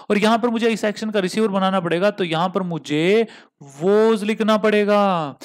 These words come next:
क्योंकि वर्ब की सेकंड फॉर्म चल रही थी ना, जंप्ड, फाइंड, तो वोज लिखना पड़ेगा यहां पर। ये फाइंड जो है वर्ब की थर्ड फॉर्म में कन्वर्ट हो जाएगी, तो यहां पर ये बनेगा की फॉर्म प्लस में वर्ब की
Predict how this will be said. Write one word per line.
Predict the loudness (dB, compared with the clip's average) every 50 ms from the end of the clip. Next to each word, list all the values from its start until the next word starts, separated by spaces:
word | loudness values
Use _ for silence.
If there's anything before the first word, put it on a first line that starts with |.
| -20 -20 _ -4
क्योंकि | -2 0 0
वर्ब | 2 2 2 2 2
की | 0 -4
सेकंड | 0 0 -2 0 0 0 0
फॉर्म | 0 0 2
चल | 0 0
रही | 0 0 -2
थी | 0
ना, | 2 2 2 2
जंप्ड, | 2 2 0 0 0 0 0 -2 -2 -2 -4 -20 -20 _ _ -12
फाइंड, | -6 0 2 2 4 4 2 0 -2 -2
तो | 0 0 -2 -2
वोज | -2 -2 2 2 2 2 2
लिखना | -2 -4 0 -2 0
पड़ेगा | 0 0 0 0 0 0
यहां | -2 -2 -2
पर। | -4 -4 -6 -6 -14 -20 -14 _ -8 -2
ये | 0 0 0
फाइंड | 0 0 0 0 0 0 0
जो | 0
है | 0
वर्ब | 2 0 0 -2
की | -4 -4
थर्ड | 0 0 0 2
फॉर्म | 2 0 0 0
में | -2 -2
कन्वर्ट | -2 -2 0 0 0 0 0
हो | 0
जाएगी, | 0 -2 -2 -2 -6 -8
तो | -6 -4
यहां | -2 0 -2 0
पर | 0 0
ये | 0 0
बनेगा | 0 -2 -2 -2 -2 -2 -2 -6 -6
की | -4 -6 -6
फॉर्म | -2 0 0 0 0
प्लस | -2 -4 -6 -4 -6
में | -6 -4
वर्ब | 0 0 0 -2
की | -2 -6 -4 -2 -2 -2